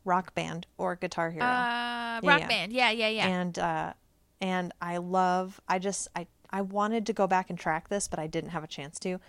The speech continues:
Speaker 1: How long Andy goes on after they walk in, right? Because
Speaker 2: I know.
Speaker 1: they walk in.
Speaker 2: It was long.
Speaker 1: Yeah, it's a good amount of time where you're like, "How has he not noticed yet?"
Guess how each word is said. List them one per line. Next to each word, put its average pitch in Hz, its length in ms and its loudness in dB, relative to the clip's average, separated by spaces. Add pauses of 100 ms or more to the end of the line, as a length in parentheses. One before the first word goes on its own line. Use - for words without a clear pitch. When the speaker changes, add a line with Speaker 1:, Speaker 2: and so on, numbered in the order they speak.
(260)
Speaker 1:
How 214 240 0
long 214 400 2
Andy 175 360 0
goes 160 320 2
on 151 600 -6
after 151 280 -4
they 147 100 -2
walk 127 320 -4
in, - 240 -12 (300)
right? 180 120 0
Because 196 440 0 (320)
Speaker 2:
I 302 200 12
know. 339 880 4
Speaker 1:
they 240 120 6
walk 214 340 2
in. 190 220 2
Speaker 2:
It 330 60 6
was 220 120 8
long. 226 480 6
Speaker 1:
Yeah, 214 500 6
it's 247 220 -2
a 370 60 0
good 214 240 4
amount 190 240 4
of 165 60 0
time 202 300 4
where 170 120 -2
you're 175 180 0
like, 165 240 0 (380)
"How 185 140 -6
has 202 200 -4
he 208 140 0
not 180 200 -2
noticed 165 460 -6
yet?" 139 220 -8